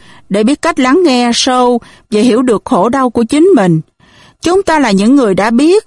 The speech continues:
về pháp môn và đã thực tập. Vì vậy, ta sẽ là người đầu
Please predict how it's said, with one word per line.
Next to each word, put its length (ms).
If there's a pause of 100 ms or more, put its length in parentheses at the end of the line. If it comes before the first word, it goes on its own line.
về 480
pháp 400
môn 480
và 120
đã 120
thực 300
tập. 200 (500)
Vì 340
vậy, 420 (300)
ta 180
sẽ 180
là 180
người 440 (140)
đầu 360